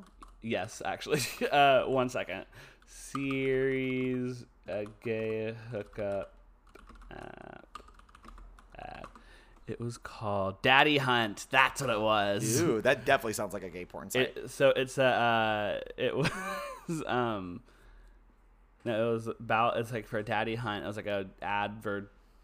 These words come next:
Speaker 1: series, uh, about this, uh, you know, younger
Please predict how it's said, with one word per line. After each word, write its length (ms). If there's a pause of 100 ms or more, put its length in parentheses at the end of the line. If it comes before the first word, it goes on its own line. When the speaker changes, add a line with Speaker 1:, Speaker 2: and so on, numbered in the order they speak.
(300)
Speaker 1:
series, 680 (180)
uh, 400 (720)
about 500
this, 220
uh, 520
you 120
know, 140
younger 760